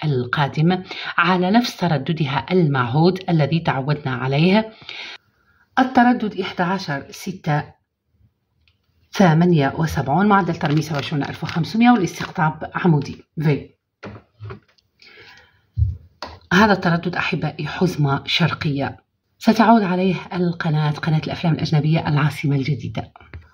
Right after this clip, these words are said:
والتردد أحبائي اثناعشر صفر ثمانية وخمسون، معدل ترميز سبعة وعشرون ألف وخمسمائة، والاستقطاب عمودي في. هذا التردد أحبائي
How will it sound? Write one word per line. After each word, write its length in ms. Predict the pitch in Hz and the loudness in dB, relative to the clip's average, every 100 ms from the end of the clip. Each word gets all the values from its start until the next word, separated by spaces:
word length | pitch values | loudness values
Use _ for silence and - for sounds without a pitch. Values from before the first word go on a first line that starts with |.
| _ _ - - - - | _ _ -20 -20 -2 2
والتردد 600 | 262 320 320 277 220 - | 4 6 6 6 2 -6
أحبائي 680 | - 226 170 180 185 185 208 | -6 -4 0 -2 -2 -4 -4
اثناعشر 640 | 226 196 196 196 151 170 | 0 2 0 0 -2 -4
صفر 460 | - - 185 202 196 | -8 -6 -2 0 -2
ثمانية 720 | - - 160 175 170 151 151 151 | -6 0 4 4 4 4 0 -2
وخمسون، 880 | 165 156 156 127 - 165 180 214 214 175 | -2 0 -2 -4 -2 2 4 4 0 0
معدل 280 | 170 165 | 0 0
ترميز 280 | - 143 151 | -2 -2 -2
سبعة 120 | 156 | -2
وعشرون 260 | 143 - 143 | -8 -4 -6
ألف 180 | - - | -6 -12
وخمسمائة، 420 | - 139 185 170 | -8 -4 2 2
والاستقطاب 680 | 156 - - - - 135 131 | 2 -4 -10 -10 -4 -2 0
عمودي 380 | 135 143 120 | 0 0 -2
في. 300 | 135 196 208 - - - - | 2 2 2 -4 -16 -16 0
هذا 200 | 180 175 | 4 4
التردد 480 | 170 143 147 147 175 | 2 -2 -2 -4 -6
أحبائي 880 | - - 120 143 - 220 226 - | -6 -6 -6 -6 -2 -2 -4 -12